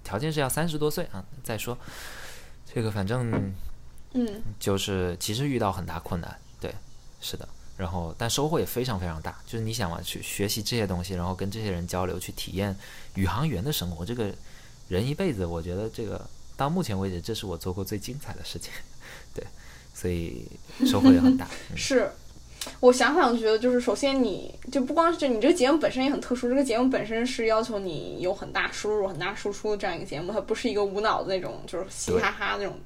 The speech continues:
Speaker 2: 娱乐性的节目。
Speaker 1: 对。
Speaker 2: 然后同时你还从某种程度上经历了 entertainment industry，然后你看到说，哎，一，一个，一个网综是怎么样从最开始的策划到最后的产出，然后包括后续的一些运营上的一些这个活动啊，怎么样去让这个人有，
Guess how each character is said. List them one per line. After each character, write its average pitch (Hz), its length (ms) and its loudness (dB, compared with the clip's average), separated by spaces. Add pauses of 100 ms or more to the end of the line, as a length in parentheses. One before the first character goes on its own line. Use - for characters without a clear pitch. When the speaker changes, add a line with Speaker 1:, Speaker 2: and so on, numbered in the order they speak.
(120)
Speaker 2:
娱 190 100 -8
乐 202 160 0
性 202 180 -6
的 165 80 -8
节 - 160 -10
目。 - 220 -8 (260)
Speaker 1:
对。 - 200 -2
Speaker 2:
然 190 80 6
后 190 40 2
同 226 200 2
时 247 160 4
你 202 160 2
还 185 360 -2 (200)
从 214 260 -2
某 226 140 8
种 254 160 6
程 208 160 -4
度 220 80 0
上 220 180 2
经 233 220 2
历 254 80 6
了 220 100 2
entertainment 226 500 0
industry， 208 720 -4
然 208 100 -8
后 208 100 -6
你 190 100 -10
看 - 200 -2
到 185 200 0
说， 180 340 0 (280)
哎， - 100 0
一， 190 400 -2
一 - 20 -6
个， 208 380 2
一 202 80 -4
个 208 80 -2
网 196 200 0
综 208 220 -2
是 226 140 -2
怎 - 120 -6
么 - 80 -8
样 196 240 -2
从 - 280 -6
最 185 100 -4
开 202 140 -4
始 196 100 -8
的 - 80 -8
策 196 220 0
划 202 420 0
到 196 140 -2
最 190 160 -2
后 196 240 2
的 156 160 -4
产 - 260 -8
出， 226 420 2 (400)
然 - 120 0
后 175 140 2
包 190 120 4
括 190 100 2
后 208 220 4
续 - 180 -2
的 190 60 0
一 185 140 -2
些 196 260 -6
运 214 160 -4
营 185 240 -6
上 202 220 -4
的 190 40 -4
一 185 160 -4
些 190 560 -4
这 - 120 -6
个 - 160 -6
活 170 240 -2
动 240 200 6
啊， 196 200 2
怎 196 100 -6
么 160 60 -6
样 196 120 -2
去 - 200 -6
让 190 180 -2
这 - 140 -10
个 180 80 -2
人 175 120 -4
有， 190 160 -6